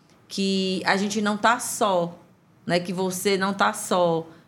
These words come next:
que existe. Eu digo muito, se existem essas instituições, pessoas, médicos,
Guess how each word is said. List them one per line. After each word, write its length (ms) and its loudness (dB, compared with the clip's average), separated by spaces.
que 180 -2
existe. 480 0
Eu 60 4
digo 240 0
muito, 240 0
se 160 -4
existem 300 0
essas 180 -2
instituições, 800 -2
pessoas, 680 0
médicos, 720 0